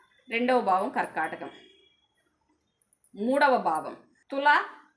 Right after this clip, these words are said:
నాలుగవ భావం వృశ్చికం. తుల ఎందుకు? శుక్రుడి రెండవ ఇల్లు. మొట్టమొదటి ఇల్లేమో సహజ భావ చక్రంలో రెండవ భావమైన వృషభం, రెండవ ఇల్లేమో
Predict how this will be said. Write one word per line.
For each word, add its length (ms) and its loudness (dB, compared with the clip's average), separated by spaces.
నాలుగవ 420 0
భావం 380 2
వృశ్చికం. 440 -10
తుల 120 0
ఎందుకు? 260 -6
శుక్రుడి 360 -8
రెండవ 340 -4
ఇల్లు. 280 -6
మొట్టమొదటి 480 -4
ఇల్లేమో 340 -6
సహజ 220 0
భావ 180 4
చక్రంలో 320 -8
రెండవ 300 -2
భావమైన 460 0
వృషభం, 400 -8
రెండవ 340 2
ఇల్లేమో 420 2